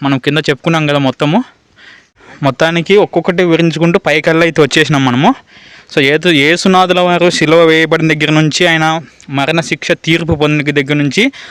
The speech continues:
ఒక్కొక్కటి మనం వివరించుకొచ్చినాం కదా. So, ఇప్పుడు పైకి అయితే వచ్చేసినాం అనమాట. So, ఇక్కడ అసలైన మనకి ఒక శిలువను పెట్టేశారు ఇక్కడ. So, మనము పైకి వచ్చే-, వచ్చేసాం. ఇప్పుడు ఒకసారి మీకు చూపిస్తాం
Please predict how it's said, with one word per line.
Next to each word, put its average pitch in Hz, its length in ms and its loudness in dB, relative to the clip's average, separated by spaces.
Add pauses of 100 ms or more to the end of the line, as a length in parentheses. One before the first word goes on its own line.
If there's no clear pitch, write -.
(180)
ఒక్కొక్కటి 165 400 -2
మనం 156 140 2
వివరించుకొచ్చినాం 139 640 -2
కదా. 147 120 -2 (380)
So, - 100 -18
ఇప్పుడు - 200 -10
పైకి 156 280 -2
అయితే 156 180 -2
వచ్చేసినాం 143 360 -4
అనమాట. 117 280 -6 (600)
So, - 80 -16
ఇక్కడ 143 220 2
అసలైన 156 320 -2
మనకి 151 300 -4
ఒక 139 100 -4 (580)
శిలువను 156 400 0
పెట్టేశారు 131 460 -4
ఇక్కడ. 120 120 -4 (560)
So, - 140 -12
మనము 147 240 -2 (540)
పైకి 165 260 0
వచ్చే-, 160 300 -2
వచ్చేసాం. 147 300 -4
ఇప్పుడు 127 160 -4
ఒకసారి 160 220 -6
మీకు 131 140 -8
చూపిస్తాం 147 260 -6